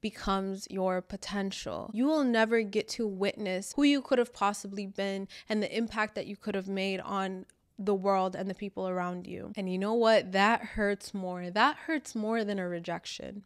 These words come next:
It really does. When you see something that you feel attracted to,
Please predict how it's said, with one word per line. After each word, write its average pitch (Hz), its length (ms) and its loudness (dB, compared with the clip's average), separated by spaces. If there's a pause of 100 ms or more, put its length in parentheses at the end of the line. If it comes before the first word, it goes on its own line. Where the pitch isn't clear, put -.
It 220 160 6
really 190 360 2
does. 180 520 -2
When 254 240 6
you 320 160 4
see 233 300 0
something 190 760 -4
that 190 260 0
you 196 160 -4
feel 196 340 -2
attracted - 680 -6
to, - 400 -10